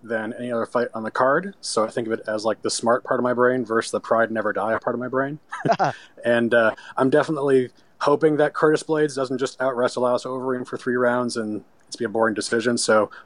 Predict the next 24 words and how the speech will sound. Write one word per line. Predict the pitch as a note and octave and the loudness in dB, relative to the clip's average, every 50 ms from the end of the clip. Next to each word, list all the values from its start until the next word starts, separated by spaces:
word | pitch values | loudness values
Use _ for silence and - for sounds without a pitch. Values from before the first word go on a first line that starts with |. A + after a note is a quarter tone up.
| - _ - | -20 _ 0
I'm | B2+ | 2
gonna | B2+ B2+ | 2 4
go | A#2+ B2 A#2+ A#2 | 4 6 6 6
with, | A#2 A2+ - | 4 4 4
uh, | A#2 A2+ B2 | 2 2 2
Alistair | A#2 A#2+ A#2+ A#2+ - - B2+ | 2 2 2 2 0 0 -2
Overeem | A#2 A2+ G#2+ A2 A2 A2 A2 A2 F#2+ | -2 -2 0 0 0 0 0 -2 -4
via | G#2 | -4
unanimous | A2 G#2+ A2 A2 G#2+ | -4 -4 -4 -4 -4
decision. | - G#2+ - - A#2 G#2 G#2 G#2+ G#2+ G2 - _ _ _ _ - | -6 -6 -6 -4 -4 -2 -2 -2 -4 -4 -8 _ _ _ _ -4
He'll | A#2+ A2+ | -4 -2
piece | - B2 B2+ - | 0 -2 -2 0
him | A2+ | -2
up, | G#2+ G#2 - | -2 -2 0
uh, | G#2 A2 A2 G#2+ G#2 G#2 G2 - - | -2 -2 -2 -2 -2 -2 -2 -4 -4
at | A#2 G#2 | -6 -4
distance, | - A2 G2+ - G#2+ G2+ F#2+ - - - - _ _ _ _ _ _ | -4 -6 -6 -4 -6 -6 -6 -6 -8 -10 -12 _ _ _ _ _ _
and | - - | -4 -2
it'll | G#2 G#2+ G#2 | 0 0 0
be | G#2 F#2+ | 2 2
hopefully | A#2+ B2 - A#2+ A2 | 2 2 2 0 -2
a | |
good | G2 G2+ F#2+ | -2 -2 -4
fight. | - - F#2 - | -4 -4 -4 -6